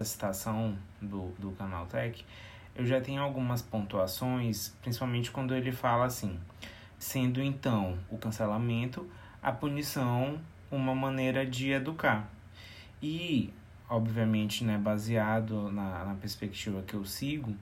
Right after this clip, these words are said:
é, a gente já sabe que a punição em si, ela não educa de uma forma positiva,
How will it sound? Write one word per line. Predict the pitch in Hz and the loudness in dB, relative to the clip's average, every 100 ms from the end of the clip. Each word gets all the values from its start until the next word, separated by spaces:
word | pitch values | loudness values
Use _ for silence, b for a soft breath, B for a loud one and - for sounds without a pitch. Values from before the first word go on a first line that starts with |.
| - b b b - | -12 b b b -8
é, | 117 101 98 92 | -4 -2 -2 -2
a | 113 | 0
gente | 120 131 - | 0 0 2
já | 143 165 | 4 4
sabe | 175 165 165 160 135 | 4 4 4 2 -4
que | - 151 | 0 2
a | 202 | 2
punição | 226 226 226 214 185 | 4 6 6 6 4
em | 190 | 4
si, | 196 170 | 4 4
ela | 165 170 | 4 2
não | 165 175 | 0 0
educa | 180 160 160 151 | 0 0 2 2
de | |
uma | 143 135 | 4 2
forma | 127 127 123 | 2 2 2
positiva, | 120 123 117 113 123 104 92 | 0 -2 -2 -2 2 2 0